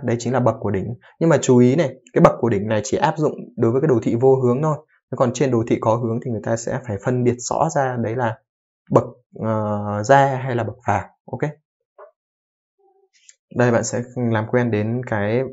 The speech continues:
bán bậc của đỉnh trên đồ thị có hướng. Đối với đồ thị vô hướng nhé, thì người ta sẽ chỉ quan tâm đến khái niệm là bậc thôi. Đúng không? Thế còn trên đồ thị có hướng ấy, thì người ta phải phân biệt rõ ra đấy chính là bán bậc ra hay là bán bậc vào. Ok.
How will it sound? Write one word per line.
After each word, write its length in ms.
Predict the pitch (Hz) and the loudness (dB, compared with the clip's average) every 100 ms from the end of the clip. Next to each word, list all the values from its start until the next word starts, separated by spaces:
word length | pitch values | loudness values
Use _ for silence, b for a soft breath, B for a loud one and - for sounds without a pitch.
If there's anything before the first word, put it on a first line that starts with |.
| - - 104 | -10 -8 -2
bán 240 | 107 113 | 0 2
bậc 120 | 151 - - | 2 0 -4
của 120 | 110 | -4
đỉnh 180 | 98 92 | -2 -2
trên 140 | - 120 | -2 -2
đồ 60 | 101 | -2
thị 80 | - | -2
có 100 | 110 | 0
hướng. 340 | 113 117 156 - B B | 0 0 -2 -10 B B
Đối 120 | 127 143 | 4 8
với 100 | 185 | 10
đồ 160 | 143 127 | 8 8
thị 120 | 120 | 4
vô 220 | 131 151 | 6 6
hướng 280 | 143 139 151 | 6 2 2
nhé, 160 | 185 190 _ | 0 0 _
thì 60 | 120 | -2
người 120 | 113 | 0
ta 160 | 110 131 | 2 0
sẽ 360 | - 117 143 151 | 2 2 2 0
chỉ 160 | - 90 | -6 -2
quan 180 | 127 123 | 0 2
tâm 160 | 131 | 2
đến 140 | 117 117 - | 2 -2 -2
khái 120 | 120 | -2
niệm 160 | 151 - | -2 -2
là 120 | 104 | 0
bậc 160 | 117 120 | 0 0
thôi. 220 | 139 139 135 _ _ _ _ _ - | 4 4 2 _ _ _ _ _ -2
Đúng 140 | 110 | 2
không? 140 | 139 131 - _ _ | 2 0 -12 _ _
Thế 40 | 120 | -2
còn 160 | 127 120 | 0 0
trên 180 | 143 | 0
đồ 100 | 123 117 | 2 0
thị 140 | - - | -2 0
có 140 | 110 | 0
hướng 280 | 131 127 123 | 2 2 2
ấy, 120 | 139 b b - | -2 b b -4
thì 80 | 117 | 0
người 100 | 117 | 2
ta 120 | 131 | 0
phải 100 | - - | -2 -4
phân 160 | 143 135 | 0 2
biệt 120 | 123 | 0
rõ 260 | 127 - 127 | 0 0 2
ra 260 | 135 131 B B | 2 0 B B
đấy 140 | - 113 | -2 -2
chính 140 | 120 143 | 0 0
là 80 | |
bán 300 | 117 110 151 | 2 2 2
bậc 200 | 156 - | 0 -2
ra 460 | 117 135 135 135 139 | 0 2 4 2 -4
hay 180 | 131 123 | -2 0
là 80 | 107 | 2
bán 180 | 110 | 0
bậc 120 | 143 - | -2 0
vào. 340 | 107 101 90 - _ _ _ _ | 0 0 -2 -10 _ _ _ _
Ok. 140 | - | -6